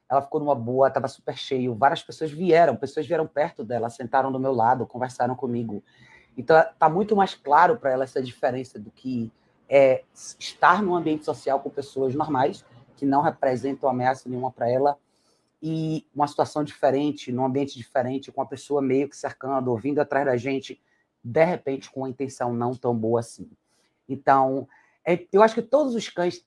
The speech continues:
têm um pouco disso até um certo ponto, nem todos manifestam isso da mesma maneira,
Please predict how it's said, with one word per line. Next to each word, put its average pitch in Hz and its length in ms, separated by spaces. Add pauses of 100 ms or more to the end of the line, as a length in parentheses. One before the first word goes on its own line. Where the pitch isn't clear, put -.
têm 285 140
um 302 120
pouco 196 280
disso 127 420
até 139 240
um 135 60
certo 127 300
ponto, 120 340
nem 202 200
todos 160 520
manifestam 147 720
isso 131 140
da 131 80
mesma 131 240
maneira, 135 440